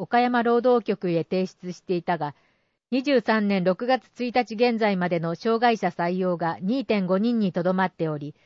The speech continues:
計画が適正に実施されていないとして、岡山労働局から適正実施勧告を受けたもの。委員、どこに問題点があると認識しているのか。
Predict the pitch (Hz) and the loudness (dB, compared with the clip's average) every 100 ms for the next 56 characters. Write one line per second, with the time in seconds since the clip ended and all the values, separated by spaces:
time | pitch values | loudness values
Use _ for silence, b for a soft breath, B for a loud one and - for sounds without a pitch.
0 | _ _ - 262 269 254 240 240 226 - | _ _ -2 0 2 2 2 0 0 -4
1 | 269 269 254 214 220 247 226 233 233 247 | 0 0 0 -6 -8 -10 -2 0 0 0
2 | 240 226 220 185 180 - 165 - 185 165 | 0 0 -2 -2 -6 -4 -6 -4 -8 2
3 | 254 254 254 254 254 269 226 190 - 175 | 2 2 2 2 4 2 2 -2 -2 -2
4 | 165 156 185 - 277 269 226 254 - 247 | -2 -2 -8 -6 -2 -2 -2 -10 -8 -2
5 | 247 240 214 - 180 180 180 170 143 143 | 0 0 -4 -2 0 0 -2 -4 -6 -10
6 | 139 - _ _ _ _ _ _ _ _ | -14 -18 _ _ _ _ _ _ _ _
7 | _ _ _ _ _ _ _ _ - 226 | _ _ _ _ _ _ _ _ -8 -2
8 | 233 185 131 _ _ _ - 208 302 277 | 0 0 -4 _ _ _ -4 -2 2 2
9 | 240 214 214 240 233 208 190 190 196 180 | 2 0 4 4 4 -2 2 2 2 0
10 | 165 170 180 - 190 - 180 170 165 - | -2 -2 -6 -8 -10 -4 -4 -2 -6 -8